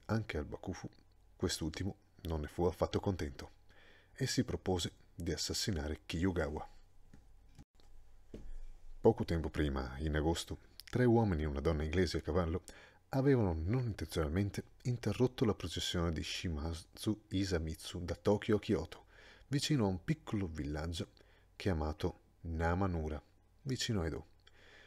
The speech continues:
e uno di loro era stato barbaramente ucciso dai suoi samurai, seppur si dette la colpa a uno solo di loro.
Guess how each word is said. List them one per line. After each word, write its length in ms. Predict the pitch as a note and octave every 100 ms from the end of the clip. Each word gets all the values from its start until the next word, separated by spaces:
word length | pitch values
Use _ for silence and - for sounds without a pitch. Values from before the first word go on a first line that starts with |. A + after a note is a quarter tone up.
| - - -
e 100 | C#3+
uno 220 | D#3 A2
di 100 | -
loro 340 | F2+ A#2+ C3 - -
era 160 | C#3
stato 300 | B2 A#2 -
barbaramente 640 | D#2+ A2+ C3+ A#2 G#2 F#2+ -
ucciso 420 | - - E2+ F2+ -
dai 180 | F#2 E2
suoi 220 | - F#2
samurai, 460 | A#2 A2+ E2+ D#2 - _ _ - - - - - - -
seppur 400 | - A#2+ C#3+ - -
si 160 | - -
dette 240 | B2 -
la 100 | E2+
colpa 360 | - A#2+ B2 - -
a 120 | B2+
uno 200 | C#3 C#3
solo 280 | - F2 D#2
di 120 | D2
loro. 280 | C#2 E2+